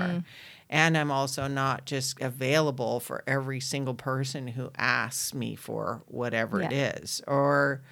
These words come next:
Speaker 2: what, yeah, I don't know if I can, if that's explaining it right, but it's
Speaker 1: Mm.
Speaker 2: like, you know, I am not
Speaker 1: There's less that you need to,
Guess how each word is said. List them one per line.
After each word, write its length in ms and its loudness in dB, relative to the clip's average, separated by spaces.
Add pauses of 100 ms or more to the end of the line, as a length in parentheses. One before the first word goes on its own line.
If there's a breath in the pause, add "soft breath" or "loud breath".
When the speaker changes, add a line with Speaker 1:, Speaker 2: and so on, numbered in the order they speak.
(1200 loud breath)
Speaker 2:
what, 260 2
yeah, 400 6
I 40 4
don't 120 6
know 180 6
if 160 2
I 120 6
can, 440 0
if 160 -6
that's 260 2
explaining 540 4
it 140 0
right, 280 4
but 140 0
it's 220 2
Speaker 1:
Mm. 20 -6
Speaker 2:
like, 400 4
you 120 4
know, 260 2
I 180 2
am 240 4
not 440 4 (800 loud breath)
Speaker 1:
There's 260 8
less 320 6
that 180 2
you 140 2
need 360 -2
to, 520 -2